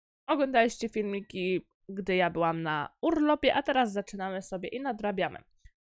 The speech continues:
Będą nowe serie, będą nowe serie na live'ie, szybszy internet, więc mam nadzieję, że nie będzie źle. A tymczasem jesteśmy w Supermarket Simulator. I teraz, moi drodzy,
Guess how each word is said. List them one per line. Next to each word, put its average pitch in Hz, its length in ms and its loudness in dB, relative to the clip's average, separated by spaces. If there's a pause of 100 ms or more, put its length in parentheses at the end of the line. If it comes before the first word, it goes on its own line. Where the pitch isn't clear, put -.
(280)
Będą 392 320 2
nowe 302 280 4
serie, 262 500 6
będą 233 440 0
nowe 247 260 0
serie 240 320 0
na 226 200 4
live'ie, 254 680 6
szybszy 226 400 -2
internet, 240 520 2
więc 208 200 -4
mam 190 140 0
nadzieję, 180 440 2
że 185 120 -4
nie 180 140 -2
będzie 180 360 -4
źle. 233 280 0 (360)
A 320 160 2
tymczasem 262 800 2 (100)
jesteśmy 285 400 0
w - 60 -10
Supermarket 247 760 -2
Simulator. 196 640 -6
I 330 260 -2
teraz, 214 440 4
moi 170 180 -8
drodzy, 165 320 -6